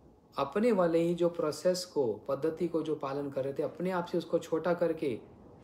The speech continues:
ये कह दिया, "जो ये पालन करते हैं, वो खाली दिमाग वाले हैं।" और बुद्धिमान कौन?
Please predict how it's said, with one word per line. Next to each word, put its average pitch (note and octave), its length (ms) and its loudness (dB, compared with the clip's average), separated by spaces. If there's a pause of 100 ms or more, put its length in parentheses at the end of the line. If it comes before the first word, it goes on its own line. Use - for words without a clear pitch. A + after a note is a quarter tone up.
(160)
ये E3+ 180 6
कह F3+ 220 4
दिया, F#3+ 220 0
"जो E3+ 180 4
ये F3+ 180 6
पालन F#3 360 2
करते F3 300 2
हैं, G#3 80 2
वो A3+ 420 4 (1300)
खाली D3 400 -4
दिमाग C3 380 -4
वाले A2 240 -6
हैं।" F#2+ 260 -14 (1500)
और B2 140 -10
बुद्धिमान D#3+ 600 2
कौन? G3+ 440 -2